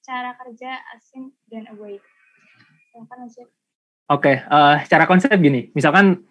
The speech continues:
Speaker 2: eh, apa ya, teman-teman lagi masak nasi gitu, masak nasi, eh,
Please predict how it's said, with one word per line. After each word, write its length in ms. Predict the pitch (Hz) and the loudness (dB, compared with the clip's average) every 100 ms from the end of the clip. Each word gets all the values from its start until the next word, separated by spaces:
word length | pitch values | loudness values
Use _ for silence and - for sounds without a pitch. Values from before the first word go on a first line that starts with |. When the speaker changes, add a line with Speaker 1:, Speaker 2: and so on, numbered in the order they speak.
| _ | _
Speaker 2:
eh, 480 | 170 160 156 156 151 156 _ - _ _ _ _ _ _ _ _ - | 2 4 6 4 4 0 _ -20 _ _ _ _ _ _ _ _ -6
apa 140 | 147 131 | 0 0
ya, 240 | 123 - _ - | 0 -4 _ -8
teman-teman 720 | 135 139 156 185 196 180 - _ _ _ _ _ - - | -4 0 4 6 6 4 0 _ _ _ _ _ -14 -6
lagi 400 | 170 170 151 160 | 0 4 8 8
masak 320 | 160 160 190 | 8 4 2
nasi 400 | 175 180 185 202 | 4 4 6 6
gitu, 320 | 151 135 127 - _ _ _ _ _ _ _ _ _ - | 6 2 -2 -10 _ _ _ _ _ _ _ _ _ -4
masak 320 | 151 160 151 | 0 0 0
nasi, 560 | 156 143 156 196 247 - _ _ _ _ _ _ _ _ _ _ - | 2 2 4 6 4 0 _ _ _ _ _ _ _ _ _ _ 0
eh, 420 | 147 143 139 135 | 2 4 4 2